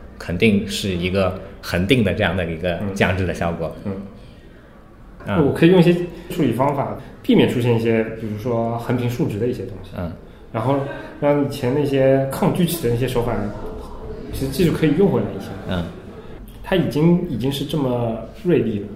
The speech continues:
Speaker 1: 嗯。
Speaker 2: 所以就我们在设计的时候，不管是图标也好，界面也好，里面那些元素就可以不要，不要刻意的去追求以前那种锐利的那种感觉。
Speaker 1: 嗯。
Speaker 2: 大致是这个意思吧。
Speaker 1: 嗯。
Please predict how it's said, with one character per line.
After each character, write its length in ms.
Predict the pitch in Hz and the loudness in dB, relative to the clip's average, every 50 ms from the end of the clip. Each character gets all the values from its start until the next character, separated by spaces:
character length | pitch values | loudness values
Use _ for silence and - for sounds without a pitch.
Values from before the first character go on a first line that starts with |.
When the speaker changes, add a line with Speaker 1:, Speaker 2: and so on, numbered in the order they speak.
| - - | -12 -8
Speaker 1:
嗯。 240 | 98 90 90 85 87 - | -4 -4 -2 -4 -4 -6
Speaker 2:
所 200 | - - - 120 | -6 -2 0 2
以 120 | 131 131 113 | 2 2 0
就 320 | 113 131 127 120 113 113 - - - - - - | -2 -2 0 0 -2 -2 -4 -8 -14 -16 -16 -10
我 80 | - 113 | -6 -4
们 120 | 101 101 | -2 -2
在 100 | 104 123 120 | -2 -2 -2
设 200 | - - 156 127 | -2 0 0 0
计 60 | 117 | 0
的 80 | 117 110 | 0 -2
时 60 | 113 | -2
候， 60 | 113 113 - | -4 -6 -6
不 80 | 131 | -6
管 180 | 120 117 104 101 | -4 -4 -4 -6
是 160 | - - 117 110 110 | -6 -6 -6 -8 -8
图 120 | - - 104 | -8 -8 -6
标 160 | 110 117 117 | -4 -4 -2
也 80 | 120 117 | -2 -4
好， 200 | - - - 104 101 - | -4 -6 -8 -10 -12 -8
界 140 | - 131 | -6 -4
面 160 | 117 120 113 110 | -2 -2 -2 -2
也 60 | 104 | -2
好， 100 | - - - 101 104 | -4 -6 -8 -10 -8
里 60 | 104 | -6
面 120 | 101 104 107 | -6 -4 -4
那 80 | 120 117 | -4 -4
些 120 | - 131 | -2 -2
元 200 | 117 107 101 101 | -2 0 -2 -2
素 240 | 101 104 123 117 113 113 - - - - - - - - - | -2 -2 -4 -4 -4 -6 -8 -12 -12 -14 -14 -16 -16 -12 -10
就 80 | 113 | -10
可 180 | 107 - - 117 | -10 -2 0 0
以 300 | 120 120 117 104 101 95 - - - - - - - - - - - - - - | 2 2 2 0 0 -2 -4 -10 -12 -14 -16 -16 -18 -18 -18 -18 -18 -18 -16 -4
不 80 | - 123 | -2 0
要， 160 | 151 170 170 | 2 4 2
不 200 | 147 - - 143 | 2 0 0 0
要 80 | 147 156 | 0 2
刻 180 | 156 - - - | 0 4 6 6
意 40 | - | 6
的 80 | 117 117 | 6 2
去 120 | - - | 0 -4
追 140 | 113 - 135 | 0 0 0
求 160 | - - 131 | 0 2 -2
以 60 | 110 92 | -2 -2
前 120 | - - 117 | -2 -4 -2
那 60 | 123 | -2
种 140 | 113 107 107 | -2 -2 0
锐 120 | 131 170 156 | 0 0 2
利 140 | 117 110 | 2 0
的 80 | 104 113 | 0 -2
那 60 | 110 | -2
种 140 | 107 107 - | -2 -4 -6
感 180 | - - - - - | -6 -8 -12 -12 -14
觉。 160 | - - 95 95 98 - - | -14 -12 -12 -12 -12 -10 -8
Speaker 1:
嗯。 180 | 95 92 87 | -6 -4 -4
Speaker 2:
大 100 | 85 - | -4 -4
致 100 | - 101 | -6 -8
是 120 | - - 127 | -8 -8 -8
这 100 | 131 123 | -6 -4
个 80 | 117 | -4
意 120 | 113 104 - | -4 -6 -6
思 120 | - - | -10 -14
吧。 80 | - - | -12 -10
Speaker 1:
嗯。 260 | 98 90 90 87 85 | -6 -6 -6 -6 -6